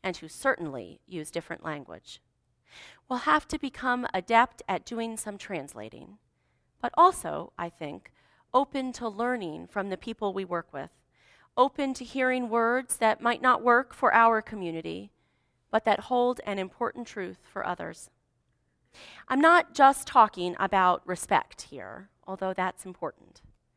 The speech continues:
I'm talking about the willingness to really engage with people who are different from ourselves,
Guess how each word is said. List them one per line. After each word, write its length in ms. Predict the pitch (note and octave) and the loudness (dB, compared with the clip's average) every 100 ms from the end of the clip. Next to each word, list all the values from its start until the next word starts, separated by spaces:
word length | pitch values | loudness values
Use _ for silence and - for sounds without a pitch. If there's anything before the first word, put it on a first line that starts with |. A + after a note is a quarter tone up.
| _ _ _ _ - | _ _ _ _ -10
I'm 140 | C4 | -10
talking 640 | - C#4+ C#4+ - C4+ B3 - | 0 2 2 -2 -8 -6 -4
about 320 | A3 A3+ G#3+ | -2 0 0
the 100 | G#3 | -2
willingness 720 | G3+ B3 B3+ A#3+ G#3+ G#3 - | -2 0 0 -2 -4 -4 -6
to 160 | - A#3 | -8 -10
really 560 | G#3+ B3 C4 C4+ C4 - | -10 -8 -8 -8 -10 -10
engage 760 | A3 A3+ G3+ D3 A#2 - - _ _ _ | -8 -6 -6 -8 -14 -18 -20 _ _ _
with 200 | - G3 | -10 -8
people 320 | - A#3+ A#3 A3 | -8 -6 -4 -4
who 160 | A3+ | -2
are 100 | G#3 | -4
different 420 | G3+ A#3 - - | -4 -8 -10 -14
from 160 | - D#3+ | -10 -8
ourselves, 680 | D3 - C#3+ G#2 - - | -10 -10 -12 -12 -14 -18